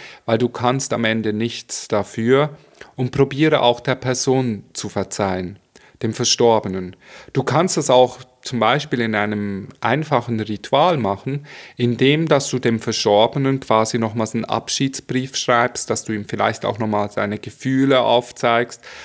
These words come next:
aber wo du auch schreibst, dass du ihm vergibst und dass du, ähm, auch weißt, dass er nicht anders handeln konnte. Weil ich glaube, das ist ganz wichtig, dass wir davon frei werden. Und dann kannst du diesen Brief zum Beispiel verbrennen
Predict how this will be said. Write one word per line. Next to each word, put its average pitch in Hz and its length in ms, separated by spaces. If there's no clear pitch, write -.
aber 139 520
wo 151 120
du 208 140
auch 139 220
schreibst, 123 680
dass 120 180
du 120 100
ihm 110 240
vergibst - 800
und 117 260
dass 117 160
du, 117 240
ähm, 113 260
auch - 300
weißt, 120 460
dass 123 180
er 123 80
nicht 120 300
anders 117 480
handeln 117 460
konnte. 110 580
Weil 123 160
ich 143 120
glaube, 165 200
das 143 120
ist - 140
ganz 151 340
wichtig, 151 460
dass 120 260
wir 113 120
davon 127 440
frei 117 520
werden. 92 500
Und 113 160
dann 143 120
kannst 147 280
du 143 40
diesen 120 360
Brief 120 420
zum 120 180
Beispiel 113 720
verbrennen 120 880